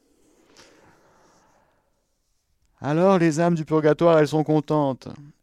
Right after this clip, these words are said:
et souffrantes. Nous allons développer cette souffrance des âmes du purgatoire, et vous allez voir que ce ne sont pas des souffrances telles que parfois nous pouvons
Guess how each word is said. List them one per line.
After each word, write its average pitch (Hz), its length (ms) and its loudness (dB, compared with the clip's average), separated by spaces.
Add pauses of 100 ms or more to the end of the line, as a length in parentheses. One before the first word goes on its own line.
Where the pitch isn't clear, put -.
(120)
et 190 280 6
souffrantes. - 760 -14 (1300)
Nous 113 160 -12
allons 185 180 -6
développer 101 480 -2
cette 92 180 -8
souffrance 85 440 -12
des 85 160 -12
âmes 85 120 -8
du 82 100 -14
purgatoire, - 680 -18
et 151 60 -16
vous 143 180 -14
allez 92 160 -10
voir 139 340 -14
que 123 180 -12 (1160)
ce - 160 -20
ne 135 60 -12
sont 117 180 -14
pas 147 140 -12
des 131 100 -10
souffrances 135 600 -12
telles 120 220 -12
que - 160 -12 (220)
parfois 147 500 -12
nous 117 120 -10
pouvons 113 520 -12